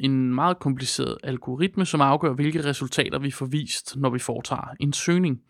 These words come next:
Hvis man for eksempel søger på gynekolog København, så får man over toogtyve tusind resultater.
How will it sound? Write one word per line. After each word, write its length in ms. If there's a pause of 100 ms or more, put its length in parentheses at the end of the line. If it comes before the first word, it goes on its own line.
(560)
Hvis 160
man 120
for 80
eksempel 280
søger 260
på 340
gynekolog 640 (100)
København, 580 (120)
så 140
får 160
man 140
over 200 (120)
toogtyve 720
tusind 520
resultater. 460